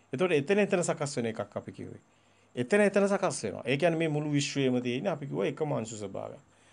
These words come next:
එකම අංශු ස්වභාවයක්. ඒ අංශු ස්වභාවය තුල එකම අංශුවන්නේ තියෙන්නේ. දැන් ඔබේ සිත ඇතුලේ තියෙන විඥාන ශක්තිය අංශුවක් ගන්න. අංශු කියලා දෙයක් නැහැ. මෙතන ශක්ති ස්වභාවය අල්ලන්නත් බෑ. ඒක නමුත් අපි උපමාවක් විදිහට ඒ නැත්තම් පෙන්වන්න බෑනේ.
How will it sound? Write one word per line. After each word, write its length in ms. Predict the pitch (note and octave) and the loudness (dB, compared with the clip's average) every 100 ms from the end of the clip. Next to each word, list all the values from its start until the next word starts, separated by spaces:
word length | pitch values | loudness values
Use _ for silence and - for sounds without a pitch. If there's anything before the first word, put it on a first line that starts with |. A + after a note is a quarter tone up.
| _ - | _ -6
එකම 220 | - D#3 | 0 2
අංශු 240 | B2 B2+ A#2+ | 2 2 0
ස්වභාවයක්. 560 | B2 A#2 A#2 D#3 G3 | -2 0 2 2 2
ඒ 80 | D#3 | 4
අංශු 240 | D3 C#3+ | 4 2
ස්වභාවය 640 | C#3 C3 C3 C#3 C3+ B2+ B2 | 0 0 2 2 2 2 0
තුල 220 | F3 A#3 - - - | -2 -6 -8 -16 -8
එකම 240 | D3+ G#3+ | 0 2
අංශුවන්නේ 460 | G3 F3+ G3+ F#3+ F3+ | 2 2 2 2 2
තියෙන්නේ. 320 | F#3 F3+ E3+ - _ _ | 0 0 -2 -12 _ _
දැන් 140 | D#3 C#3+ | 4 4
ඔබේ 220 | C#3 D#3 | 6 2
සිත 260 | D3 B2+ | 0 0
ඇතුලේ 400 | C#3 B2 B2 G#2+ | 4 4 2 0
තියෙන 300 | A2+ A2+ G#2+ E3 - | 2 2 2 2 0
විඥාන 500 | B2+ C3 C3+ B2+ A#2 | 0 2 4 2 2
ශක්තිය 440 | A2 G#2 G#2 - D#3 | -2 -4 -6 -2 2
අංශුවක් 480 | B2+ A#2 A2+ C3+ C#3 | 2 0 0 0 2
ගන්න. 200 | A#2 G2 - - - | 0 0 -6 -20 -6
අංශු 300 | G#2+ A2 A#2 | -4 -2 0
කියලා 240 | B2+ A#2 | 2 4
දෙයක් 220 | A2+ A2 | 6 4
නැහැ. 420 | G2+ A#2+ C#3 G#2+ C3+ | 4 2 2 2 2
මෙතන 200 | B2 B2 | 2 0
ශක්ති 220 | B2 - | 0 0
ස්වභාවය 300 | A2+ A#2 A2+ | 0 2 2
අල්ලන්නත් 520 | G#2+ A2 A#2 A2 G#2 | 2 2 0 0 -2
බෑ. 300 | A2 B2 G#2+ - - - _ | 0 2 0 -4 -12 -20 _
ඒක 160 | B2+ | 0
නමුත් 320 | D#3 C#3 D3 D3 | 4 4 4 2
අපි 160 | D3 | 2
උපමාවක් 560 | E3 F3 E3 D3 C#3+ C#3+ | 2 4 6 8 6 4
විදිහට 280 | C3+ D3+ D#3 | -2 0 2
ඒ 140 | C#3+ | 2
නැත්තම් 280 | B2+ C3+ C3+ | 4 2 2
පෙන්වන්න 320 | C#3 E3 F3 | 2 2 2
බෑනේ. 300 | E3+ F3 E3+ | 4 4 2